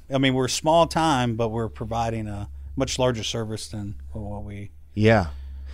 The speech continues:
Speaker 2: Yeah, you don't think about it. I mean, uh, people just think everything just comes from somewhere. People think you just get emailed a turkey now. Like, it's just, you know.
Speaker 1: Yeah.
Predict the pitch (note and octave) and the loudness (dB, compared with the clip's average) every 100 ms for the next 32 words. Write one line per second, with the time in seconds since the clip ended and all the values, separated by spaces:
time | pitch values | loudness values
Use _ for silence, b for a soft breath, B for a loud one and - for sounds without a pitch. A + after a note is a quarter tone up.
0 | B B A#2+ C3 C3 C3+ B2+ C3+ C3 F2 | B B 8 8 8 6 4 4 4 2
1 | D#2 - A#2+ C3 B2+ A2+ - F3 F3 D3+ | 0 0 2 4 2 0 4 4 6 4
2 | - C#3 B2+ C#3 C3+ A2+ - A#2+ A#2+ - | 4 4 4 4 2 0 -2 0 0 0
3 | A2 - A#2 A#2 D#2+ C#3 C3 C3 C3 A2+ | -2 0 2 4 2 0 2 2 2 0
4 | G#2+ G#2 G2 - G2+ G#2+ G#2 G2+ F2+ F#2+ | 0 0 -4 -4 -2 0 2 0 0 0
5 | G2 - D#2 D#2 F2+ G2+ F2 - - B2 | 0 0 -2 -2 -2 -2 -2 -2 0 2
6 | G2 E2 E2+ - A#2 A2+ | 4 2 -2 -10 -8 -6